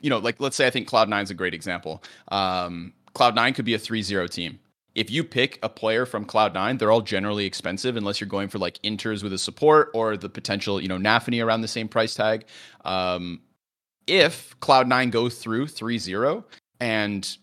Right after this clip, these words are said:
as we saw Inters and Nafany kinda return to their median form, uh, if that happens again here,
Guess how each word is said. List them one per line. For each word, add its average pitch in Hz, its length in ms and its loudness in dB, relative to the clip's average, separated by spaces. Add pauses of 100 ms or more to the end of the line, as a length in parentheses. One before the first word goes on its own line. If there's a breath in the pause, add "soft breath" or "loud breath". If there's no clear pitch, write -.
(120)
as 127 220 4
we 131 80 0
saw 117 300 4
Inters 131 600 0
and 107 160 0
Nafany 113 340 2
kinda 107 220 0
return 110 520 -2
to 123 80 -6
their 98 160 -2
median 98 380 -4
form, 113 400 -4 (380 loud breath)
uh, 87 320 -6 (100)
if 110 100 -8
that 139 140 10
happens 135 340 4
again 104 280 -2
here, 104 380 -4